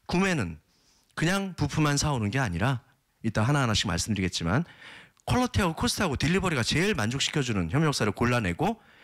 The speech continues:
거기에 맞춰갖고 그 협력사를 키워줘야지만 상생이 되겠죠. 그리고 나서 생산이나 품질은 약속한 대로 정량, 적기 생산을 해주는 거. 그리고 수율, 즉 불량률을 최소화시켜주는 거.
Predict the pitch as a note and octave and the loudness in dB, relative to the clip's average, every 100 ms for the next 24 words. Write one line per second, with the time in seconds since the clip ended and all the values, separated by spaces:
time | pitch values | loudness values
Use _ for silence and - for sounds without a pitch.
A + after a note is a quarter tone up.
0 | - - A#2+ C#3+ F#3 G#2+ - F2 A2 - | -20 -4 -2 2 0 0 0 -2 -4 -2
1 | A2 A2 D#3+ D#3+ - G#2+ - A#3 G#3+ - | -2 0 0 0 0 -2 0 0 0 0
2 | A#2+ B2 A2 A#2 D#3 D#3+ D3+ A2+ E2+ D#2+ | 0 0 -2 -2 0 2 2 0 -2 -2
3 | D#2 D#2+ - _ _ _ _ _ _ _ | -4 -6 -12 _ _ _ _ _ _ _
4 | _ _ _ - G3 G3 B2+ C3+ G3 - | _ _ _ -2 2 2 0 0 -2 -4
5 | - _ - G#3 F#3 D#3 A#2+ - F#3 A#2+ | -18 _ -2 -2 0 0 0 0 0 2
6 | D3+ G3+ - - A2 - D3+ - D3+ C3 | 0 -2 -8 -4 -4 -2 -4 -2 -2 0
7 | G2+ B2+ - _ _ - G#2+ A2+ B2+ D3+ | 2 0 -2 _ _ -2 2 4 2 0
8 | D3 - - A#2+ B2+ A#2+ A2 G#2 A#2 D#3+ | -2 -4 -2 -2 0 0 -2 -2 -2 0
9 | A#2+ E2+ F2 E2+ _ _ _ _ _ _ | -2 -2 -6 -12 _ _ _ _ _ _
10 | _ _ _ _ _ - G2+ F#2+ - C#3+ | _ _ _ _ _ -6 -4 -2 2 2
11 | D#2 - _ A2+ - B2 C3+ C3 A#2 E3+ | 0 -8 _ -6 -2 0 2 0 0 0
12 | F3+ - G#3+ F#3 C#3+ - A#2+ F#2+ D#2+ C#2+ | -2 -2 0 0 0 0 -2 -2 -4 -4